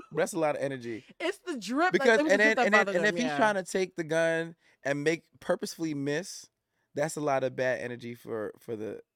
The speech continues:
Speaker 1: the, the space that our date, you know?
Speaker 2: Yeah, I just think that you should know your partner.
Speaker 1: I think
Speaker 2: I
Speaker 1: you should know your partner.
Speaker 2: I think what we've learned today is there's no right or wrong. Well, no, there's some wrong.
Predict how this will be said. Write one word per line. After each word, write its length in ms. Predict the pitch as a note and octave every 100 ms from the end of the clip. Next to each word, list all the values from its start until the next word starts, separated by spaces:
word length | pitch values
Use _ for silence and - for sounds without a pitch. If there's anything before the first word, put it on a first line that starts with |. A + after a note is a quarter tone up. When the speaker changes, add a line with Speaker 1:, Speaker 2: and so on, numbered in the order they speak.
| -
Speaker 1:
the, 140 | A2+ - _
the 80 | -
space 320 | G#2+ - A#2+
that 140 | - -
our 200 | A2+ A2
date, 360 | G2+ G#2+ G#2+ - - _ _ _ -
you 100 | B2+
know? 160 | C3+ F3 -
Speaker 2:
Yeah, 640 | F3 F#3+ G3+ G3 G3 F#3+ -
I 240 | G#3 B3
just 400 | A3 G#3+ A3 -
think 220 | F#3 F3
that 300 | E3+ D#3+ D3
you 100 | E3+
should 140 | F3 F#3
know 80 | F3
your 100 | E3
partner. 460 | - D#3 C#3+ C3 - _ -
Speaker 1:
I 60 |
think 40 | D#3+
Speaker 2:
I 40 |
Speaker 1:
you 40 | A3
should 60 |
know 60 | D3+
your 80 | C#3
partner. 300 | C#3 B2 G#2+
Speaker 2:
I 80 | A3+
think 120 | E4+
what 80 | D#4+
we've 100 | C#4+
learned 200 | G#3+ A3+
today 360 | A#3 G#3 F#3 F#3
is 160 | D#3+ E3
there's 160 | F3+
no 180 | F#3+ A#3
right 260 | B3 A3 A3+
or 100 | G3+
wrong. 160 | F3+ D#3
Well, 120 | E3+
no, 120 | G3+
there's 160 | G#3+ -
some 180 | G#3
wrong. 320 | E3 C#3+ C3+